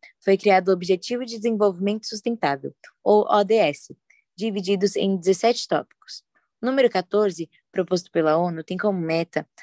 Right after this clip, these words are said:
a conservação e uso de forma sustentável dos oceanos, mares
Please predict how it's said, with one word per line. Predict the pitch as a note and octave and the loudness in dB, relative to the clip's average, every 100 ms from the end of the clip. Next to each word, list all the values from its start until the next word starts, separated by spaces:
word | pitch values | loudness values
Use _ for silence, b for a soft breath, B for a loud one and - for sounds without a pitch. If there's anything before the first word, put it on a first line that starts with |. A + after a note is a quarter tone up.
| B | B
a | - | -8
conservação | - C4 C4 G#3+ G#3 - F#3+ A#3+ - | -4 0 0 2 0 2 0 0 -6
e | A3 G#3 | 0 2
uso | G#3+ G#3 | 0 -2
de | G3 | -6
forma | G3+ F#3+ F#3 | -2 -2 -2
sustentável | - - A#3 G3 F3+ F3 | -10 -8 -6 -2 -2 -2
dos | F#3 | -8
oceanos, | F#3 F3+ - C#3+ C#3+ - B B - | -8 -8 -8 -8 -10 -14 B B -4
mares | D#3+ D#3 D#3+ G3 | 0 2 0 -2